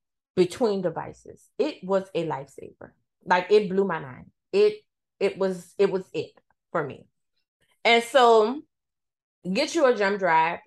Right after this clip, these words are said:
get you an attachment to make sure you can go between. I'ma talk about it in my course. I'm, I'm not putting it on here. I, I refuse because you, you, 'cause I got really excited and passionate about it. So I'ma say that one. I'ma hold that one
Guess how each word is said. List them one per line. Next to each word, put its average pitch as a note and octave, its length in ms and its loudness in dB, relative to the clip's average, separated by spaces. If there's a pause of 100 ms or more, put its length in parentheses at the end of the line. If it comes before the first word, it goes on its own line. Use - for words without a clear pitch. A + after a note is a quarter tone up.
(120)
get B3 300 -6
you C#4 240 -2
an G3+ 160 0
attachment G#3 640 -6
to - 80 -6
make F#3+ 200 -4
sure A3 180 -4
you G#3 200 -10
can F#3+ 160 -8
go E3+ 440 -2
between. F3+ 500 -8 (360)
I'ma F4+ 220 2
talk B3 240 0
about E3+ 260 2
it D#3+ 80 -4
in D#3+ 120 -4
my E3 160 -4
course. - 520 -14 (480)
I'm, G3+ 220 -2
I'm A#3 220 0
not F3+ 200 2
putting D#3 240 -2
it B2+ 80 -8
on C3 180 -10
here. F#3 160 -16
I, G#3 200 2 (100)
I G3+ 80 4
refuse F3+ 600 -2
because F#3+ 280 -2
you, A3+ 140 -8
you, B3+ 140 -6 (380)
'cause A3 160 -4
I B3+ 140 6
got G3+ 160 6
really G3+ 220 0
excited F3+ 420 -2
and D#3+ 140 -12
passionate D3 500 -12
about B2 260 -18
it. - 60 -20 (380)
So B3+ 60 2
I'ma C#4+ 200 4 (100)
say B3 240 4
that E3 260 0
one. E3 100 -6
I'ma A#3+ 200 -4
hold A#3+ 260 0
that F#3 120 -2
one D#3 140 -12